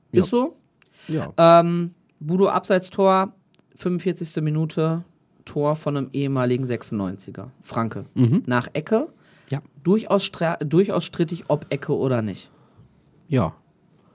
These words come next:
Speaker 2: Ne? Kann man drüber diskutieren.
Speaker 1: Ja.
Speaker 2: Wurde aber gegeben.
Speaker 1: Äh,
Speaker 2: Also,
Speaker 1: kannst du dann
Speaker 2: kannst
Speaker 1: halt
Speaker 2: du dann
Speaker 1: auch nichts
Speaker 2: nicht
Speaker 1: mehr machen.
Speaker 2: Genau so ist es.
Speaker 1: Das ist halt so. Und dann
Speaker 2: Ja.
Speaker 1: ist die Ecke getreten und danach ist es halt erledigt, ne?
Speaker 2: Ja. Ähm, zweite Halbzeit, sechsundneunzig,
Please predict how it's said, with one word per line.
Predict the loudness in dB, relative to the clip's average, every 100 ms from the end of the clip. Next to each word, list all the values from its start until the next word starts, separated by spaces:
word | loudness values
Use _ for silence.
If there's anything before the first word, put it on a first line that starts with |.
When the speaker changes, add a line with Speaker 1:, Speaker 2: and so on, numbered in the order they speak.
| _ _ -2
Speaker 2:
Ne? | 2 2 0 -8 -2
Kann | 2 2
man | 2
drüber | 2 2
diskutieren. | 2 0 0 4 4 4 0 -8 -8 -4 0
Speaker 1:
Ja. | 4 4 4
Speaker 2:
Wurde | 2 2
aber | 4 6
gegeben. | 6 6 4 0 -10
Speaker 1:
Äh, | -2
Speaker 2:
Also, | 0 0
Speaker 1:
kannst | 2 2 4
du | 4
dann | 6
Speaker 2:
kannst | 6
Speaker 1:
halt | 6
Speaker 2:
du | 6
dann | 6
Speaker 1:
auch |
nichts | 6 6
Speaker 2:
nicht |
Speaker 1:
mehr | 6
machen. | 6 2 -2
Speaker 2:
Genau | -2 0
so | 0
ist | -2 -4
es. | 0
Speaker 1:
Das | 6 6 6
ist | 0 0 2
halt | 4 6
so. | 6
Und | 6 6
dann | 4
Speaker 2:
Ja. |
Speaker 1:
ist | 4
die | 2
Ecke | 2 2
getreten | 2 2 0 2 2
und |
danach | 2 2 -2
ist | -4 -4 -4 -6
es | -6 -4
halt | -4 -2
erledigt, | 2 2 2 -2 0
ne? | 0 0
Speaker 2:
Ja. | -6 -12 -18 -20 -20 -20 -20 -20 -12 0
Ähm, | 4 4 2 -4 _ _ _ _
zweite | -2 0 0
Halbzeit, | -2 -4 -2 -4 -4
sechsundneunzig, | -8 -4 -4 -4 -2 -4 -2